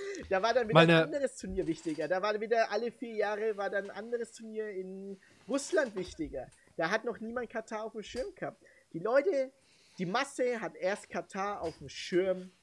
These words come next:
Speaker 1: vor, letztes Jahr gehabt, nach, nach der Europameisterschaft.
Speaker 2: Hm.
Speaker 1: Als jeder dann realisiert hat, ach fuck, nächstes Jahr ist ja die scheiße, äh, We-, Weltmeisterschaft in Katar. Im Winter.
Speaker 2: Ja. Mal eine andere
Speaker 1: Das ist halt
Speaker 2: Frage.
Speaker 1: das Problem.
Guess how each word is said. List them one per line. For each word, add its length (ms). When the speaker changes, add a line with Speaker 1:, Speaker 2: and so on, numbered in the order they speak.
Speaker 1:
vor, 420
letztes 480
Jahr 140
gehabt, 360
nach, 240
nach 300
der 160
Europameisterschaft. 1000
Speaker 2:
Hm. 180
Speaker 1:
Als 200
jeder 240
dann 160
realisiert 720
hat, 260
ach 200
fuck, 380
nächstes 480
Jahr 200
ist 100
ja 100
die 120
scheiße, 520
äh, 240
We-, 160
Weltmeisterschaft 720
in 140
Katar. 480
Im 220
Winter. 600
Speaker 2:
Ja. 240
Mal 160
eine 120
andere 200
Speaker 1:
Das 60
ist 60
halt 80
Speaker 2:
Frage. 160
Speaker 1:
das 60
Problem. 340